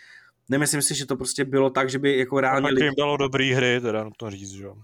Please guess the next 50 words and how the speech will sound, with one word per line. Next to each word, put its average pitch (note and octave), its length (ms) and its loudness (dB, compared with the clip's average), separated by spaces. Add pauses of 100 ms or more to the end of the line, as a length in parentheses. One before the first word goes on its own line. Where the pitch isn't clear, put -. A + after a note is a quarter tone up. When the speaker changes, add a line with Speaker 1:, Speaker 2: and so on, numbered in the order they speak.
Speaker 2:
Třeba A2 400 0
Breath A#2 300 -4
of A#2 60 -2
the E3 60 0
Speaker 1:
No E3 60 4
Speaker 2:
Wild. F3+ 140 4
Speaker 1:
jasně, G#3 180 2
protože E3 320 2
prostě F3+ 320 0
jsou - 140 -2
to E3+ 120 0
fanoušci D#3 420 -2
Nintenda C3 420 0
prostě, - 340 -12
jo, C3+ 320 0
a, C#3 60 -2
a - 460 -8
ty, D#3+ 100 -8 (100)
ty E3+ 100 0
mají E3 200 2
rádi D#3+ 240 2
Nintendo E3 540 0 (580)
a C#3+ 80 -2
prostě C#3 260 -4
jako, D3+ 340 0 (260)
já D3 100 0
si F#3 140 2
osobně E3+ 340 0
prostě D#3+ 200 -8
myslím, D#3+ 200 -4
že E3 200 0 (600)
<laughs> D3+ 320 -2
teď B2+ 160 -10
mě A2+ 80 -6
všichni A2+ 300 -4
zabijou, C3+ 380 0
ty A#2+ 120 -8
vole, G#2+ 240 -6 (360)
ale C3+ 140 2
že D#3+ 140 2
Zelda E3 400 2 (200)
není D3 580 4 (120)
tak B2+ 240 -2
geniální A2 680 0
prostě, - 380 -16
jo. - 240 -12
Ano, D#3 220 2
nehrál G3 420 4
jsem C#3+ 240 -2
to, G#2+ 200 -10